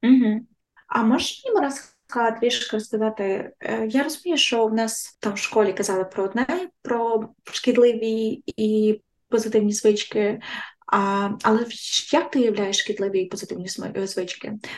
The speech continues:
Тому що, а, ну, я зараз не говорю, м, чи там, чи той алкоголь, чи куріння, це зовсім не то. Тобто, що для тебе є взагалі шкідливою звичкою, на твою думку?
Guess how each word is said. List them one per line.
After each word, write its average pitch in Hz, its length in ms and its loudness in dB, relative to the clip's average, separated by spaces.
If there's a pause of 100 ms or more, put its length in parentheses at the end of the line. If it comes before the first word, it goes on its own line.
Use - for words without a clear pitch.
(100)
Тому 240 140 -2
що, 240 280 -2 (420)
а, 202 400 2
ну, 269 80 6
я 254 80 8
зараз 277 260 -2
не 254 60 2
говорю, 254 240 2 (240)
м, 214 160 -4
чи - 200 -8
там, 208 120 -12
чи - 120 -14
той 208 200 2
алкоголь, 202 400 -4
чи 220 160 -6
куріння, 208 340 -4
це 214 100 -4
зовсім 220 300 -6
не 185 60 -10
то. 185 220 -12 (220)
Тобто, 196 300 -4
що 233 180 -2
для 269 100 -2
тебе 196 500 -2
є 196 240 0
взагалі 180 300 -6
шкідливою 170 460 -6
звичкою, 175 440 -10
на 180 220 -14
твою 90 220 -10
думку? - 360 -14